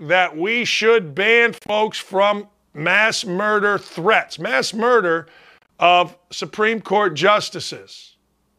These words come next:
We don't think so. Six or more, I mean, it's gotta be a mass murder, right?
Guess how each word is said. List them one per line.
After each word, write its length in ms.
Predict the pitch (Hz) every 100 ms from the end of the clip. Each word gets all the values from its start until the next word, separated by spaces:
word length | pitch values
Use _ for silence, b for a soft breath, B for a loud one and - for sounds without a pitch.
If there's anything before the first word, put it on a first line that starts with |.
| _ _ _
We 80 | 190
don't 140 | 220 190
think 200 | 220 196
so. 160 | -
Six 380 | 123 - 240 -
or 60 | 202
more, 340 | 190 247 185
I 60 | 160
mean, 240 | 160 151
it's 220 | 147 151
gotta 200 | 135 185
be 140 | 160 123
a 40 |
mass 320 | 123 135 131
murder, 360 | 117 156 185 120
right? 340 | 127 156 202